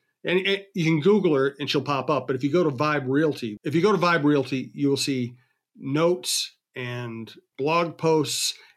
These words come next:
and advice from Cara that she posts. Uh, the, the latest one is about this housing market, just how crazy it's been. But she's also doing a neighborhood series going around,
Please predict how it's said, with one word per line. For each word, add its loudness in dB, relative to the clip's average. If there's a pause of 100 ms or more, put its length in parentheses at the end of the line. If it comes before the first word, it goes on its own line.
(120)
and -4
advice 0
from -4
Cara 0
that -6
she -8
posts. -2 (140)
Uh, -6
the, -8
the -8
latest 0
one 0
is -6
about -2
this -2
housing -2
market, -2
just -10
how -10
crazy -2
it's -6
been. -2 (260)
But 0
she's 2
also 0
doing 2
a 2
neighborhood 0
series 0
going 0
around, -2